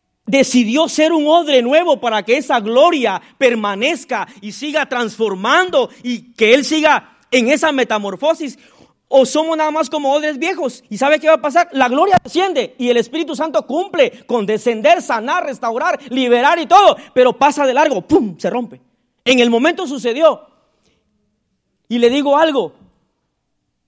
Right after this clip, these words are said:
eso no debe de seguir pasando en la iglesia de Cristo.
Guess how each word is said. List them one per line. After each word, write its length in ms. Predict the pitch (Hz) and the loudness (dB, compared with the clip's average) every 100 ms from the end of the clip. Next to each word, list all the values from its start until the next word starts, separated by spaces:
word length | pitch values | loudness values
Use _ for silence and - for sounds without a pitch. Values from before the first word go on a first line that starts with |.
| _ _ - | _ _ -4
eso 320 | 294 220 285 | -4 -2 -2
no 160 | 277 | 0
debe 240 | 277 277 285 | 0 2 2
de 120 | 254 | 0
seguir 360 | 254 226 247 254 | 0 -4 -6 -6
pasando 560 | 240 - 277 302 262 | -8 -2 -2 -2 -4
en 80 | 226 | -4
la 80 | 214 | -6
iglesia 360 | 202 247 254 | -6 -8 -6
de 160 | 226 202 | -8 -10
Cristo. 440 | 254 302 - 180 | -12 -16 -16 -18